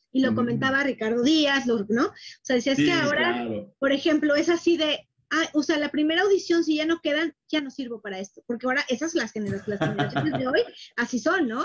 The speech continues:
Speaker 1: O sea, si a la primera no se les da, ya, o sea, no, o sea, es
Speaker 2: No,
Speaker 1: que, a ver.
Speaker 2: hombre, no, si,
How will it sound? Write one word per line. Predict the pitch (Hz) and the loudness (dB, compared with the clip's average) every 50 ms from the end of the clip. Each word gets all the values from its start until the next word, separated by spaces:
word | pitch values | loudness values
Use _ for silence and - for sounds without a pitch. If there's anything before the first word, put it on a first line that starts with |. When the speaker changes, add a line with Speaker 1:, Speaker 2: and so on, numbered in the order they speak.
| - - - | -4 -4 -6
Speaker 1:
O | 254 | -4
sea, | - - 302 247 214 - - _ _ _ _ _ _ _ _ - | -2 0 0 0 -2 -6 -10 _ _ _ _ _ _ _ _ -2
si | 311 | 0
a | 277 | 0
la | 269 254 | 0 -2
primera | - 269 269 277 294 311 339 370 | -2 -2 0 0 2 2 2 2
no | 381 359 349 | 2 2 2
se | 359 359 | 2 2
les | 320 285 262 | 2 2 0
da, | 247 254 277 - 622 - | 0 -2 -2 -2 -4 -4
ya, | 285 247 311 262 233 202 - _ _ _ _ | -4 -2 -2 -2 -4 -6 -12 _ _ _ _
o | - 233 | -10 -6
sea, | - 294 240 214 - _ _ _ _ _ _ _ _ | -4 -4 -4 -6 -8 _ _ _ _ _ _ _ _
no, | - 277 277 294 320 359 415 466 466 466 403 | 2 2 4 4 2 0 0 0 0 0 0
o | 381 | 0
sea, | - 339 311 | 2 2 2
es | - 214 | 2 2
Speaker 2:
No, | 220 | 2
Speaker 1:
que, | 220 226 | 2 2
a | 240 | 2
ver. | 240 240 | 2 2
Speaker 2:
hombre, | 233 220 208 185 180 170 160 156 147 139 120 | 2 4 4 4 4 4 4 2 2 0 0
no, | 135 156 165 180 185 190 202 214 220 220 214 | -2 -2 -2 -2 0 0 0 2 2 2 0
si, | 202 - 156 147 147 143 - | 0 -2 -4 -6 -6 -6 -8